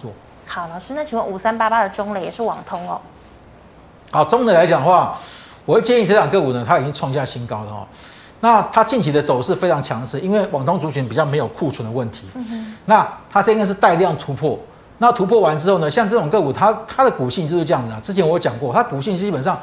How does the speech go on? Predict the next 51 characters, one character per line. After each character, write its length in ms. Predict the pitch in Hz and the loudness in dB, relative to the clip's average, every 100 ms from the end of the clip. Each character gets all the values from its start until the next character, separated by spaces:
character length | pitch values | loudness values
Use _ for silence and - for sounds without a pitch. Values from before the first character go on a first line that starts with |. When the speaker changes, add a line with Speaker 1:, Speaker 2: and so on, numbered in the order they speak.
| - - - - | -12 -20 -20 -8
Speaker 1:
好 60 | 139 | -2
像 140 | 214 | 0
创 240 | - 220 | 0 0
新 160 | 180 185 | 0 0
高， 120 | 190 | 2
它 120 | 165 | 2
就 120 | 175 185 | 2 0
会 80 | |
先 180 | 165 160 | -2 -2
做 140 | 160 139 | -2 0
拉 180 | 131 | 0
回。 140 | 127 107 82 - - - | -2 -6 -14 -20 -20 -10
Speaker 2:
嗯。 100 | 233 | -6
Speaker 1:
啊， 100 | - | -4
创 180 | 190 202 | -2 -2
新 100 | 180 | 2
高 200 | 175 165 | 2 4
会 80 | 165 | 4
拉 220 | 143 139 | 4 4
回， 100 | 117 98 | 2 -4
那 80 | 190 | -4
现 220 | - 226 | -2 2
在 80 | 214 | 2
要 80 | 208 | 4
创 160 | 214 | 2
新 140 | 180 180 | 2 4
高， 260 | 170 165 - - | 4 2 -4 -4
它 80 | 185 | -2
可 160 | - 131 | 0 0
能 80 | |
会 120 | 131 147 | 2 2
做 160 | 143 | 2
拉 160 | 127 120 | 0 -2
回。 120 | 113 92 - - - | -8 -14 -18 -20 -2
不 100 | 202 | 4
过 120 | 262 | 6
拉 180 | 240 254 | 6 4
回 180 | 196 160 | 2 0
基 120 | 214 | 0
本 120 | 151 | 0
上， 160 | 190 165 | 0 0
你 60 | |
看 120 | 180 175 | 0 0
它 100 | 214 | 0
每 140 | 135 | 0
次 180 | 208 220 | -2 0
一 80 | 202 | 2
拉 160 | 190 | 2
回 180 | 151 131 | 2 2
以 40 | |
后， 160 | 160 | 2